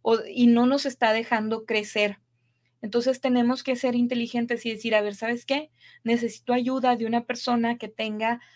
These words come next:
más experiencia o más habilidades o más educación en, con respecto a, a tomar el control de mi empresa. Entonces, yo voy a seguir siendo parte de mi empresa,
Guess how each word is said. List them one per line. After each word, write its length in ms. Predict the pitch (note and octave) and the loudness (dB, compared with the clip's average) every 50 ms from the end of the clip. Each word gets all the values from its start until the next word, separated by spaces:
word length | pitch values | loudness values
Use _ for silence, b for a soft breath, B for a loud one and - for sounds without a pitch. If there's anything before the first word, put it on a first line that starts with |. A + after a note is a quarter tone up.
| B B B - | B B B -6
más 460 | A3 A3+ A#3 A3+ A3+ A#3 B3 A#3+ - | -2 0 2 4 4 2 2 0 -2
experiencia 800 | C4+ - - - C4 B3 B3 A#3+ A#3 A#3 A#3 - B3+ A#3+ A#3 A3+ | -6 -8 -2 -2 0 2 2 2 2 0 -2 -2 0 0 0 0
o 40 | G#3+ | 0
más 240 | G#3 G#3 G#3 G3+ | -2 -4 -2 -2
habilidades 880 | B3 B3 B3 A#3+ B3 A#3+ A#3 G#3+ G#3 G#3 G#3 G3+ G#3 G#3 A3 A3+ - G#3+ | -2 -2 0 0 0 0 2 2 2 2 0 -2 -4 -6 -8 -8 -8 -6
o 60 | F#3+ | -4
más 340 | F#3+ F#3+ F#3+ F#3+ F#3+ G3 A#3+ | -2 -2 -2 -2 -2 -4 -4
educación 680 | B3 B3 B3 - C4 B3 - - A3 G3+ G#3 A3+ A#3 - b b b b b b b _ | -4 -4 -4 -4 -6 -6 -6 -4 -2 -2 -2 -2 -4 -8 b b b b b b b _
en, 480 | - G#3 G#3 G3+ G3+ G3+ G3 F#3+ F#3+ F#3+ | -6 -4 -2 -2 0 -2 -2 -2 -4 -6
con 220 | - A3+ A3 G#3 | -4 -4 -4 -4
respecto 560 | G3 G3+ - _ G#3 G3+ - - B3 B3 A#3+ - | -4 -6 -2 _ -4 -4 -2 -2 -2 -2 -2 -2
a, 160 | G#3 G#3 G3+ _ _ _ _ | -4 -6 -6 _ _ _ _
a 340 | G3+ F#3+ F#3 F3+ F3 F3+ F3+ _ _ | -4 -4 -2 -4 -4 -6 -10 _ _
tomar 280 | G3 G3 G3+ G3 G3+ | -4 0 0 0 0
el 120 | A3+ A#3+ A#3+ | -2 -2 -4
control 320 | C4 A3+ G3+ A3 G#3+ G#3 | -6 -6 -4 -4 -4 -4
de 80 | A3 A#3 | -2 -2
mi 100 | B3 C#4 | -2 -2
empresa. 500 | C#4 C#4 - A#3+ A#3 A#3 - E4+ G#4 - _ _ _ _ _ | -2 -2 0 0 0 0 -2 -6 -10 -10 _ _ _ _ _
Entonces, 340 | _ - A3+ B3 B3+ B3 G3+ | _ -6 0 0 0 2 4
yo 140 | A#3+ B3+ | 4 4
voy 160 | B3 C4+ C#4+ D4+ | 4 4 2 2
a 60 | D#4 | 0
seguir 320 | D4+ D4+ C#4 B3 C4 B3+ | 0 0 -2 -2 -2 -6
siendo 340 | A#3+ - B3+ A#3 A#3 B3+ - | -6 -6 -4 -4 -4 -4 -2
parte 240 | B3 A#3 A3+ - B3 | -4 -4 -4 -4 -6
de 80 | B3+ | -4
mi 100 | B3+ C4+ | -4 -4
empresa, 460 | C#4 C#4 - A#3+ A3+ A#3 - C#4+ - | -6 -6 -4 -4 -4 -4 -4 -8 -8